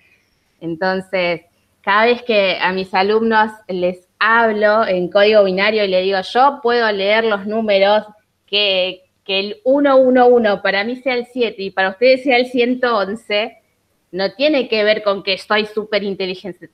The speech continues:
tiene que ver con una cuestión de perseverancia, chicos. O sea, tengo muchísimos más años aprendiendo este tema que ustedes. Entonces, a veces la inteligencia, "Ay, porque sos re inteligente", no. Es una cuestión de que uno le puso garra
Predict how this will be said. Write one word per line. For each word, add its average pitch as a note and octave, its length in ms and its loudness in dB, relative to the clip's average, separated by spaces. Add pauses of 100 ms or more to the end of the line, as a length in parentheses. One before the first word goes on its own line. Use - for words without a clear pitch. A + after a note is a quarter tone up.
(120)
tiene D#4+ 200 -4
que A#3 80 -2
ver B3+ 180 2
con A3+ 140 0
una A#3+ 140 -2
cuestión G#3+ 280 -2
de C4+ 100 4
perseverancia, F3 840 -4
chicos. F3+ 360 -8
O F#3 60 -12
sea, F#3 220 -6
tengo A#3 220 0
muchísimos A3+ 560 0
más A#3+ 280 -2
años A3 480 2
aprendiendo G3+ 680 -4
este A#3+ 240 -2
tema G#3+ 360 -4
que F3 120 -18
ustedes. E3 500 -6 (960)
Entonces, F#3+ 400 -4 (120)
a F3+ 120 0
veces B3+ 280 2
la A3 140 0
inteligencia, A#3 1300 -2 (560)
"Ay, G#3 440 2
porque G3 220 -6
sos A3 200 -4
re A3 100 -6
inteligente", F#3 580 -6
no. A3 320 -4 (280)
Es - 180 -16
una A#3 160 -6
cuestión A3 440 -4
de A#3+ 220 0
que G#3+ 120 -2
uno A#3 520 -2 (140)
le F#3 220 0
puso A#3+ 400 -4
garra B3 640 -2